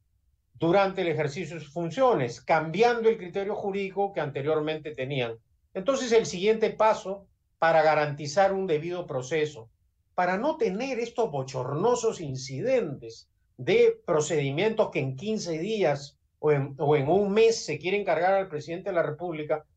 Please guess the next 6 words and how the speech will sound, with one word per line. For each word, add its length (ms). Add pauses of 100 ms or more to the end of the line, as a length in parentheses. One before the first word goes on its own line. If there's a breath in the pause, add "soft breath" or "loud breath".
(320)
habría 580
que, 380
este, 800 (500)
establecer 640
este 240
mecanismo. 680